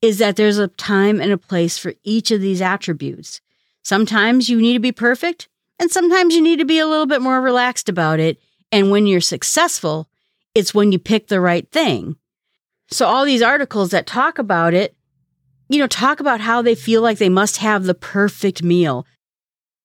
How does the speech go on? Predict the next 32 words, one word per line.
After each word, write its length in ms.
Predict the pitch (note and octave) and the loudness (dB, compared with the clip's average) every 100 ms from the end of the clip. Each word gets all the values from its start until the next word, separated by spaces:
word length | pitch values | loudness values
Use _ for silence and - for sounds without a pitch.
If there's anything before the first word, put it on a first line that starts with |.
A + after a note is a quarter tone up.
| _ _ _ _ - | _ _ _ _ 0
I 80 | |
was 160 | A3+ G#3 | 0 2
listening 320 | D#4+ - D#4+ | 0 0 0
to 100 | - A3+ | 2 -2
the 60 | |
podcast, 580 | - G#3 G3+ F#3+ E3 - | 0 -2 0 -2 -2 2
No 160 | F#3 F#3+ | 2 2
Stupid 420 | - F#3+ F3 D#3 | 2 0 0 -4
Questions. 640 | F3 D#3+ - - - - _ _ _ _ _ _ _ _ A3+ | -4 -4 -6 -10 -12 -18 _ _ _ _ _ _ _ _ 0
And 120 | G3 | 2
on 120 | G#3 | 4
episode 440 | A#3 F4+ - D4 | 2 0 0 -2
fourteen, 520 | G3+ C4 G#3+ B3 A#3 F#3 | 0 -2 0 2 4 4
they 120 | F#3 | 2
did 240 | E3 B3 | 2 2
an 140 | A3+ - | 2 0
episode 500 | A3 A3+ G3 E3+ D#3+ | -2 -2 0 0 0
on 200 | F#3+ G3 | 0 2
maximizers 760 | G3 F3 - G3 E3+ F3 E3+ E3+ | 2 0 -2 0 2 0 0 0
and 140 | E3 | 0
satisficers. 880 | - E3+ E3 - C#3+ D3 - D3+ D#3 _ _ _ - | 0 -2 -2 -4 -4 -6 -6 -8 -10 _ _ _ -2
And 140 | G#3 | 2
Angela 340 | A3 D4 F4+ B3+ | 2 2 0 2
Duckworth, 400 | B3 G3+ F3 G3+ | 0 0 -4 -2
who's 180 | F#3+ | -2
a 40 | F#3+ | 0
psychologist 840 | G#3 F#3+ G#3 G#3 F#3+ F3 E3+ - | -2 0 0 0 0 2 0 -2
who 160 | - F#3 | -2 0
wrote 240 | F3 F3+ | 2 0
the 100 | - | -2
Grit 360 | D3+ E3 A3 - | -2 0 0 0
book 280 | E3+ D3+ | -4 -4